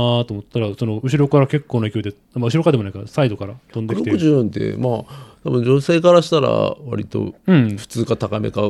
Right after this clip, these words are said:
Speaker 2: の方かもしれんね。普通の人からしたらね。
Speaker 1: うん。ただやっぱりね、その周り百、まあ、
Speaker 2: ねえ、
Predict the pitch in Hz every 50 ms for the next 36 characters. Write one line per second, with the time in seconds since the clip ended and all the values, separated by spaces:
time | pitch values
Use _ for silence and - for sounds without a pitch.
0 | - - - - - - 101 113 104 90 104 110 98 - - 104 101 98 - -
1 | 101 101 101 - - - - 147 135 131 131 127 - 123 104 98 - - - -
2 | - - 160 - 135 120 110 98 92 - - _ _ _ _ _ - - - -
3 | 131 113 117 - 214 180 139 113 101 - 120 107 104 107 117 123 135 151 170 170
4 | 170 - - 160 151 147 - 208 196 185 - - 151 151 123 117 135 139 117 101
5 | 80 - - -